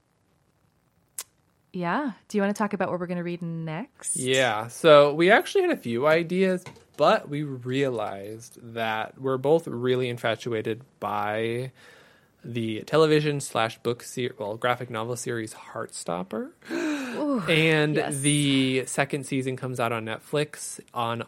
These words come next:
Speaker 2: August third, which is about three weeks from the time we're recording this episode. And I'm
Speaker 1: Mm-hmm.
Speaker 2: already partway through my reread of the series, and I actually
Speaker 1: I'll be reading it for the first time.
Speaker 2: I got Amy all four volumes for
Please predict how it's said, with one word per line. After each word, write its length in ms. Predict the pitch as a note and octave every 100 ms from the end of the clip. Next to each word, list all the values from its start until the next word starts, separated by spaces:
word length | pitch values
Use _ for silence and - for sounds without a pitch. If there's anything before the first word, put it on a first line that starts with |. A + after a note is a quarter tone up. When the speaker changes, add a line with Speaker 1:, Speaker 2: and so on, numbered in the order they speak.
| A2+
Speaker 2:
August 640 | A2+ A#2 A#2 A2+ A2+ -
third, 360 | - G#2+ A2+ C3
which 140 | B2+
is 100 | A#2
about 240 | A#2 G2 -
three 400 | - A#2 A#2+ C3
weeks 320 | A#2 B2 C3+
from 160 | - B2
the 60 | A2
time 180 | A#2
we're 80 | A2+
recording 480 | A2 G#2 B2 A2+ A2+
this 180 | G#2 -
episode. 680 | A2 B2 - D#3 E3+ G3 F#3+ - _ _ _
And 140 | - B2+
I'm 120 | C3
Speaker 1:
Mm-hmm. 80 | D3
Speaker 2:
already 220 | D3 C3
partway 480 | - B2 - B2 A#2+
through 200 | - A#2+
my 120 | G#2+
reread 580 | G2+ G#2 A2 B2+ C3+ C#3
of 580 | B2+ A2 A2+ C#3+ E3+ E3 - -
the 140 | E3
series, 640 | D#3 E3 D3+ E3 F#3 G3+ -
and 180 | A#2 A2
I 80 | A2
actually 440 | B2 - - F3
Speaker 1:
I'll 120 | F3 G3+
be 100 | A#3+
reading 220 | F#3 E3+
it 120 | D3+
for 120 | -
the 80 | E3
first 300 | E3 E3+ -
time. 320 | E3+ E3 E3+
Speaker 2:
I 40 | A3+
got 400 | F3+ D3+ D3+ - -
Amy 600 | D3+ D#3+ E3+ E3+ F3+ F#3
all 200 | C3+ C3+
four 240 | - D#3+
volumes 540 | C#3 A#2+ C#3+ C#3+ - - -
for 560 | C3+ C3 B2+ B2+ C3